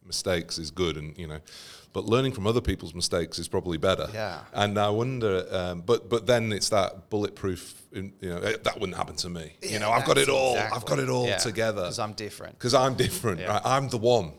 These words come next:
Speaker 2: Mm.
Speaker 1: I'm the one who's got it all <laughs> figured out. And, you know, and so,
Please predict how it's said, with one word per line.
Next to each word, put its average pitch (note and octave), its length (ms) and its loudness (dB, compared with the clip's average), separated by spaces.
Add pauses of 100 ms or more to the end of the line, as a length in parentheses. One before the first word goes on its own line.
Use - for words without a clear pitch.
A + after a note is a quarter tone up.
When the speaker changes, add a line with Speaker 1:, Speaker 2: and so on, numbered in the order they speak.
(100)
Speaker 2:
Mm. G2+ 120 -12
Speaker 1:
I'm D#3 340 4
the D3 80 4
one C3 220 2
who's A2 140 0
got A#2 140 6
it A2+ 120 8
all B2 180 10
<laughs> - 0 -
figured A2 380 2
out. F#2+ 340 4
And, G2 320 -2
you G2+ 100 -4
know, F2 140 -4 (340)
and A2+ 160 0
so, A#2 460 4